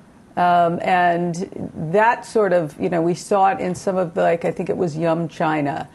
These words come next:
and whether the consumers are starting to feel very pressured there, as, you know, Chinese markets have bounced back some, but it's been a rough go there. So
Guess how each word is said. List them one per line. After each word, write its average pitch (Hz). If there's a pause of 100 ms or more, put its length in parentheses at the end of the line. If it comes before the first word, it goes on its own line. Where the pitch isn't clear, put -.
(320)
and 165
whether 185
the 170
consumers 220
are 196
starting 185
to 165
feel 180
very 160
pressured 185
there, 151 (320)
as, 170 (460)
you 180
know, 160 (180)
Chinese 160
markets 165
have 143
bounced 170
back 185
some, 247
but 180
it's 190
been 285
a 240
rough 214
go 170
there. 139 (340)
So 226